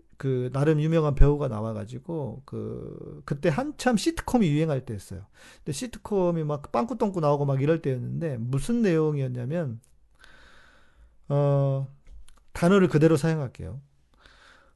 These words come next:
"성전을 세우는데 벽돌 하나라도 내가 세우겠다. 벽돌 하나 세우는 데라도 돕겠다." 하면서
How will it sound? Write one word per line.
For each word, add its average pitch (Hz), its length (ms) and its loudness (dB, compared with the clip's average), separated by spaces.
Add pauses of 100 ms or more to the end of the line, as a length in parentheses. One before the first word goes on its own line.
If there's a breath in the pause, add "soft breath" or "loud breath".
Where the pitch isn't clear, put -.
(200)
"성전을 240 840 6
세우는데 160 840 0
벽돌 214 500 10
하나라도 190 680 2
내가 143 300 0
세우겠다. 151 840 -4 (440)
벽돌 165 360 2
하나 170 180 2
세우는 196 320 2
데라도 147 220 0
돕겠다." 139 560 -2
하면서 165 560 0